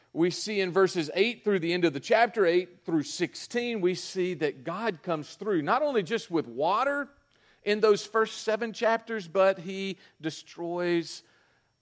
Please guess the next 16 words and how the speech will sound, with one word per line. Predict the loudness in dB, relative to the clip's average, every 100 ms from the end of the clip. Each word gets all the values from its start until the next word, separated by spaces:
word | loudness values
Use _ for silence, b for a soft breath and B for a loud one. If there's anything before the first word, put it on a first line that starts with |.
| _ -12
an | -6
enemy. | -2 -2 -6 _ _ _ _ _ _ _ _ _ _ _ _ _ _ _ _
So | -10 -4
let | -2
me | -2
read. | -4 -6 -8 _ _ _ _ _ _
"All | 2 6 8
the | 6
congregation | 4 2 2 2 4 4 2 -4 -4
of | 2 2 2
the | -4
people | -2 -2 0 -2
of | 0
Israel | 0 -2 -4 -8 -6
moved | -2 2 2 2
on. | -2 -2 -4